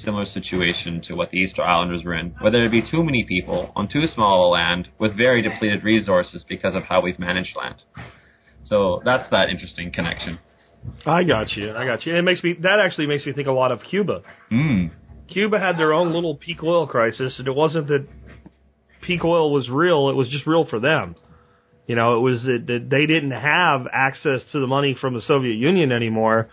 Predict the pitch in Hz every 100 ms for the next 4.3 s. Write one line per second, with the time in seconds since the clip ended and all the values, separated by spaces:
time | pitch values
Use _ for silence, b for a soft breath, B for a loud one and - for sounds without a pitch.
0 | B B B - - 131 127 123 123 117
1 | - _ 131 139 143 156 156 151 139 139
2 | 131 156 143 135 131 117 147 139 139 120
3 | - 117 123 131 123 101 151 156 110 104
4 | 98 107 143